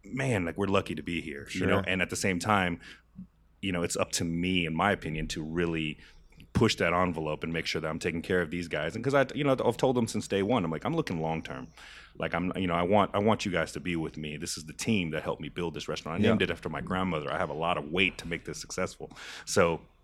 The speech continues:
Speaker 1: you know, uh, but
Speaker 2: Your grandmother and Wu-Tang Clan, or?
Speaker 1: Eh, well, my grandmother was named from the Wu-Tang. I'm just kidding. No.
Speaker 2: <laughs>
Speaker 1: Um, the, yeah, exactly. My, my grandmother's last name is Wu. And, uh, and so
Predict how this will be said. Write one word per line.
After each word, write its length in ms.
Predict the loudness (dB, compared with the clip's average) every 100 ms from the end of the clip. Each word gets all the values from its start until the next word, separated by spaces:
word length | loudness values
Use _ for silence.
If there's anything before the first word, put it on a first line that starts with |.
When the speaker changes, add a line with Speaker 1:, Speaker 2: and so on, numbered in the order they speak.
| _ _ -10 -8 -6 0
Speaker 1:
you 100 | 2
know, 160 | 2
uh, 240 | 0 -2 2
but 280 | 6 6 8
Speaker 2:
Your 120 | 6
grandmother 480 | 10 10 12 10 8
and 300 | 8 8 8
Wu-Tang 340 | 8 8 6
Clan, 360 | 6 6 4 0
or? 300 | 6 8 10
Speaker 1:
Eh, 140 | 10 6 -4 _ 2 6
well, 120 | 8
my 100 | 8
grandmother 300 | 10 8 8
was 120 | 6
named 460 | 6 6 6 4 0 -10 -20
from 420 | -16 -6 2 4
the 60 | 4
Wu-Tang. 280 | 0 0 -2
I'm 60 |
just 100 | -2
kidding. 200 | -2 2
No. 100 | 8
Speaker 2:
<laughs> 280 | 12 12 12
Speaker 1:
Um, 260 | 12 12 12 8 4 -4 -14 -12
the, 240 | 8 10 12
yeah, 240 | 10 8 6
exactly. 420 | 2 10 8 10
My, 120 | 6 8
my 100 | 10
grandmother's 320 | 8 8 6
last 180 | 6 4
name 100 | 0
is 100 | 0
Wu. 260 | 0 0 -2 -12 -8 -6
And, 220 | -4 -4
uh, 280 | -4 -4 -2 0
and 200 | 0 -2
so 540 | -4 -2 -2 -2 -4